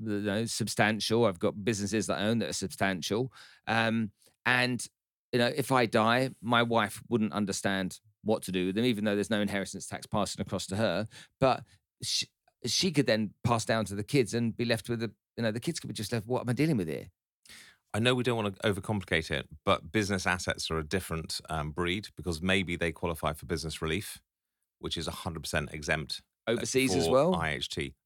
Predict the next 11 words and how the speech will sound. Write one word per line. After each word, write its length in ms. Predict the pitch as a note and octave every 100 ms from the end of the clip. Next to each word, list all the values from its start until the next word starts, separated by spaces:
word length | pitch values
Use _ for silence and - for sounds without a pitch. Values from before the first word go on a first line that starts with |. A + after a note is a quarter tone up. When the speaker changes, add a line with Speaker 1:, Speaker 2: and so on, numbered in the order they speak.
| -
Speaker 2:
potentially. 480 | - F2+ - B2 C3 _ -
Speaker 1:
Okay. 280 | A2+ A2+ A#2
Speaker 2:
Depending 320 | A2 F#2+ G2
on 80 | F2+
the 100 | F2 E2+
nature 360 | F#2+ F2 -
of 40 | E2+
the 60 |
business. 500 | D#2 C#2 C#2 - - - _ _ _ - - _
So, 520 | - - G#2 D2+ G#2+ G2+ _ _ _ -
um, 440 | F#2 E2+ E2+ D#2